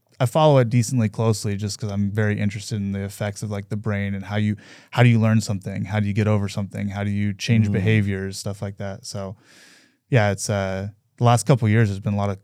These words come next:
Speaker 1: cool stuff that's come out about that. Stuff that was, like, ten years ago kinda demonized and looked at as, like, this really bad thing. Now we're starting to learn a little bit more, like, "Oh, this could be useful in, like, these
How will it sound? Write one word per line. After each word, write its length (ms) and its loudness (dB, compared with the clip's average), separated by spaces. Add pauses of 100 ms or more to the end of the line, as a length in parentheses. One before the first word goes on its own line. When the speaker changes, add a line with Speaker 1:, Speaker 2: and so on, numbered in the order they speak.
(120)
Speaker 1:
cool 180 -2
stuff 300 -4
that's 140 -12
come 140 -6
out 180 -6
about 260 -8
that. 220 -12
Stuff 220 -2
that 100 4
was, 160 2
like, 240 4 (640)
ten 180 8
years 240 8
ago 220 4
kinda 200 2
demonized 640 4
and 120 2
looked 200 0
at 240 -4
as, 140 -10
like, 180 -4
this 220 -4
really 220 0
bad 400 0
thing. 280 4
Now 140 -2
we're 80 -2
starting 300 -4
to 60 -4
learn 140 -4
a 80 -4
little 140 -6
bit 80 -8
more, 180 -4
like, 240 -8
"Oh, 140 -2
this 160 -4
could 180 -2
be 100 -2
useful 420 -2
in, 80 -8
like, 180 -10
these 400 -6